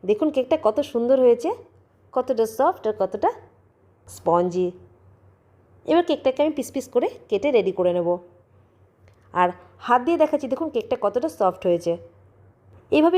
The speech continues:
কিন্তু আটা দিয়ে খুব সহজে এই কেকটা বাড়িতে তৈরি করে বাচ্চাদের দিতে পারেন।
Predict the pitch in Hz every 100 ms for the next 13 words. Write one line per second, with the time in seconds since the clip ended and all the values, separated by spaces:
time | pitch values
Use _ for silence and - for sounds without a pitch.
0 | 339 339 370 - 330 262 285 - - 311
1 | 262 226 226 359 - 214 - 427 - 202
2 | 190 302 427 - - - _ - _ 277
3 | 269 294 247 233 202 233 233 190 214 202
4 | 208